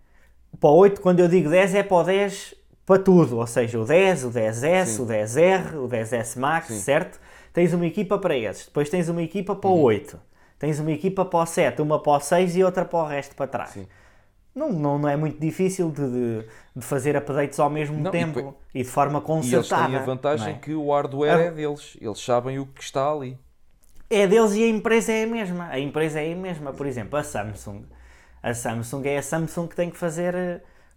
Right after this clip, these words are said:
Speaker 1: com base nos patches que a Google
Speaker 2: Exatamente.
Speaker 1: manda, não é? Cá para fora, tem que fazer eles o update para, para, para,
Speaker 2: Para as
Speaker 1: para,
Speaker 2: centenas de
Speaker 1: para o
Speaker 2: milhares de
Speaker 1: sistema
Speaker 2: modelos que eles
Speaker 1: operativo,
Speaker 2: têm.
Speaker 1: que é o Android, que é o Android, exatamente, mas que tem lá aquela coisa deles por cima,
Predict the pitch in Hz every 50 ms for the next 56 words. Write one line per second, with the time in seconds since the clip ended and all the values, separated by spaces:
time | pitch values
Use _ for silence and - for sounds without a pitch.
0 | _ - - - - - 151 147 147 143 160 151 147 131 117 143 139 127 - -
1 | 160 143 127 - - - - 135 127 123 127 131 120 120 120 120 120 117 113 113
2 | 117 123 143 156 131 104 101 107 123 - - 104 104 - - 113 - - 113 104
3 | 104 107 123 160 - - - - - - 165 175 175 170 - 190 185 170 185 190
4 | 190 196 185 175 185 196 202 202 214 202 226 240 233 226 233 - - - 247 247
5 | 233 233 233 233 226 233 - - - - - _ _ - - 214 208 214 208 202
6 | 202 196 - - 180 - - 185 190 185 175 165 - - - 175 170 165 151 147
7 | 139 - 160 160 165 170 170 151 123 147 160 156 170 160 156 160 156 - 190 190
8 | 190 175 160 165 - 160 147 170 170 175 165 - - 202 156 147 135 120 113 -
9 | - - 185 180 180 170 170 165 160 151 143 147 147 143 156 170 180 190 220 240
10 | - - _ - - - _ - - 165 156 156 156 151 143 131 127 123 120 123
11 | 143 147 151 139 113 127 123 - 131 127 131 143 147 147 160 170 190 202 196 185
12 | - - - - - - - _ - - - - 202 202 208 196 196 196 202 202
13 | 196 196 - 185 202 202 196 208 208 196 196 196 196 208 202 208 - - - 214
14 | 226 214